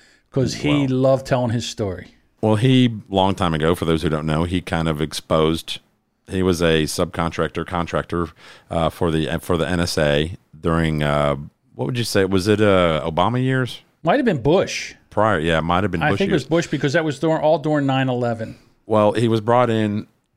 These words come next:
Speaker 2: you know, throughout the, the early to mid two thousands into the twenty teens. The N S A was basically listening to everything everybody in this country ever said on their telephones and making logs of it. Now, there were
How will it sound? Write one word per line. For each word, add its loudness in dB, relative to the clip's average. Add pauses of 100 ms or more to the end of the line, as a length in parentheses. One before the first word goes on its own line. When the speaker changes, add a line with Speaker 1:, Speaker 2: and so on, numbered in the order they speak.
(180)
Speaker 2:
you 0
know, 2
throughout 0
the, 4
the 0
early 2 (280)
to -8
mid -2
two -2
thousands -4 (140)
into -6
the -2
twenty -4
teens. -4 (340)
The 0
N 0
S 0
A 4
was 2
basically 0
listening 0
to -2
everything 0
everybody 2
in -2
this -2
country -2
ever 2
said 0
on 0
their 0
telephones -4
and -6
making -6
logs 0
of -2
it. -6
Now, -6
there -2
were -2